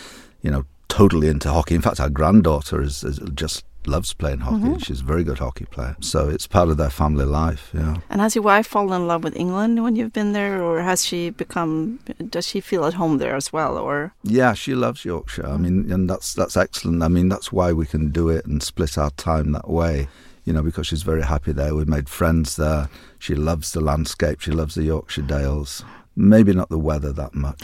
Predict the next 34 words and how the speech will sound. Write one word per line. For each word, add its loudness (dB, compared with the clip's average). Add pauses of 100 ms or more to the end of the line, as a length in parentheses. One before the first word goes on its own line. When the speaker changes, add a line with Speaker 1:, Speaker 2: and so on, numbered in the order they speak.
(200)
Speaker 1:
but, -2
you 2
know, 0 (120)
Speaker 2:
<laughs> -8
Speaker 1:
we, 8 (380)
we, 4
we 8
get 6
through -2
it -4
somehow. 0
Speaker 2:
Yeah. 0
Speaker 1:
But -2
yeah. 2
Speaker 2:
Living 0
in -2
Sweden, -4
I -4
can't -6
say -2
much -4
about -6
that, -8
so. -2
Speaker 1:
No, 8
Speaker 2:
<laughs> 6
Speaker 1:
no. 2
I 6
mean, 10
you 0
know, 2
it's, 6
it, 0
uh, 2